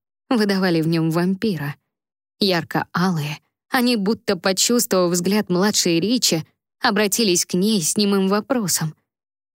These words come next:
«Хейки, я подумала, что это может оказаться правдой». Голос дрожал от волнения, у неё не получалось взять себя в руки под тяжёлым взглядом обоих братьев. С каждой новой фразой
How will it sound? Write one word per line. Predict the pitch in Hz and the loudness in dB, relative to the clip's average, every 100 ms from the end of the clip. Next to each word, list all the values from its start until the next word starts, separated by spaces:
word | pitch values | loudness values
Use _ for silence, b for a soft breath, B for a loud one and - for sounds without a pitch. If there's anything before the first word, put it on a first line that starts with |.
| _ - | _ -12
«Хейки, | - 254 - 190 - b _ _ _ - | -4 -2 -2 -6 -6 b _ _ _ -4
я | 269 262 | 0 0
подумала, | 240 247 220 285 214 208 | 0 0 2 2 2 2
что | - 240 | 0 0
это | 220 240 | 0 0
может | 233 240 226 | 2 2 0
оказаться | 240 247 226 240 - 262 | 0 -2 0 0 0 -2
правдой». | - 285 202 190 - _ _ _ _ _ - | 0 0 0 -4 -6 _ _ _ _ _ -4
Голос | 202 170 165 160 | -2 0 0 0
дрожал | 165 160 175 | 0 0 0
от | 165 | 0
волнения, | 185 185 202 196 156 151 - _ _ _ - | 0 0 0 0 -2 -6 -8 _ _ _ -2
у | 254 | 0
неё | 247 254 | 2 2
не | 240 | 0
получалось | 226 233 226 254 247 160 | 0 0 2 0 0 0
взять | 165 175 196 | 0 -2 0
себя | - 185 170 | 0 2 0
в | 165 | 0
руки | 233 208 175 | -2 -2 -2
под | 196 185 | -4 -2
тяжёлым | - 202 226 214 190 | -2 2 2 2 0
взглядом | 175 190 220 180 190 | 0 0 0 0 0
обоих | 190 202 202 233 | 2 2 2 0
братьев. | 220 233 170 156 - _ _ _ _ _ - | 0 -2 -2 -4 -8 _ _ _ _ _ -10
С | - | -8
каждой | - 160 160 | -4 -4 -2
новой | 160 156 151 | -2 0 -2
фразой | - 175 190 208 165 | -4 -4 -2 0 -2